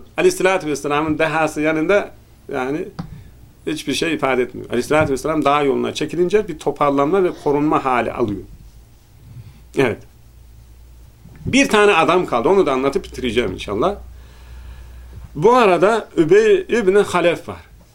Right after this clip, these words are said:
Ümeyye bin Halef ayrı, o Bedir'de öldürülmüştü.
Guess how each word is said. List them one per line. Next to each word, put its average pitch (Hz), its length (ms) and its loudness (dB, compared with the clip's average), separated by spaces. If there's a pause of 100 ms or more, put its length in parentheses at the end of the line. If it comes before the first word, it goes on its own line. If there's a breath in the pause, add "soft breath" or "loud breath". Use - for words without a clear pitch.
(140)
Ümeyye 185 480 4
bin 185 100 4
Halef 165 600 -2
ayrı, 190 380 2 (120)
o 180 360 2
Bedir'de 156 360 0
öldürülmüştü. 160 840 2